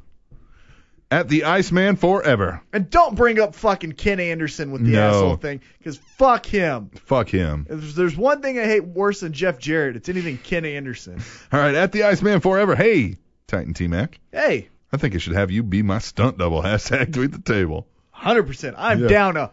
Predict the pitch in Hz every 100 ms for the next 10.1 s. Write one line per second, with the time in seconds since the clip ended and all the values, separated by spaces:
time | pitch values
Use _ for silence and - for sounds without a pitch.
0 | _ 311 339 262 185 123 202 165 110 104
1 | - - - - - - - 113 107 95
2 | 104 98 85 110 120 214 262 - - 87
3 | 90 123 107 - - - _ _ _ _
4 | _ _ - 123 247 349 339 101 - 87
5 | 107 104 90 85 78 82 90 95 87 90
6 | 92 90 87 87 90 87 90 - 95 90
7 | 85 82 80 87 90 - 262 262 220 -
8 | 202 262 - - 208 113 190 120 - -
9 | - 196 170 196 185 208 190 185 196 185
10 | 120